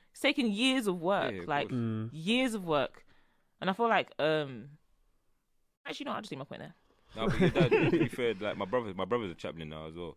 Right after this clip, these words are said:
Speaker 1: Mm-hmm.
Speaker 2: I want, like, one of the biggest, um, uh, prisons in Europe. Um, and so I believe that your dad, people like your dad, open the door.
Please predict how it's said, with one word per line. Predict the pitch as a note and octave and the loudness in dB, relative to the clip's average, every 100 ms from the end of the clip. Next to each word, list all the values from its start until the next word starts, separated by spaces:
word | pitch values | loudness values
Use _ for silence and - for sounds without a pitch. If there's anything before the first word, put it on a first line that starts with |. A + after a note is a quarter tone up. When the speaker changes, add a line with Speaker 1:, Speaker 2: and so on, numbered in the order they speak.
| - | -4
Speaker 1:
Mm-hmm. | A3 A#3 C4+ | -2 -2 -6
Speaker 2:
I | - | -10
want, | E2+ - | -10 -8
like, | E2+ | -8
one | E2 F2 | -6 -8
of | |
the | D#2+ | -8
biggest, | F#2+ F2+ E2+ - E2 | -8 -8 -12 -14 -12
um, | E2 D#2 - D#2 | -12 -12 -14 -12
uh, | D#2 D#2 D2 C2+ - _ _ _ | -10 -10 -12 -14 -18 _ _ _
prisons | F#2 D#2 D2+ | -14 -14 -14
in | D2+ | -12
Europe. | E2+ F2 D2+ _ _ _ _ _ _ _ _ _ | -8 -8 -10 _ _ _ _ _ _ _ _ _
Um, | E2 D#2+ D2+ - | -10 -10 -12 -14
and | D#2+ E2+ D#2 - | -12 -10 -12 -16
so | - F2+ D#2 | -18 -10 -8
I | F#2 | -8
believe | G2+ G2 | -8 -8
that | E2+ D2 | -8 -8
your | D#2+ | -10
dad, | D2+ G#2 F2+ - _ | -6 -6 -6 -8 _
people | G2 F2+ | -14 -8
like | E2+ | -8
your | E2 | -6
dad, | F#2 E2+ - | -6 -8 -8
open | F2 - E2 | -10 -8 -12
the | |
door. | - F#2+ E2+ | -8 -6 -6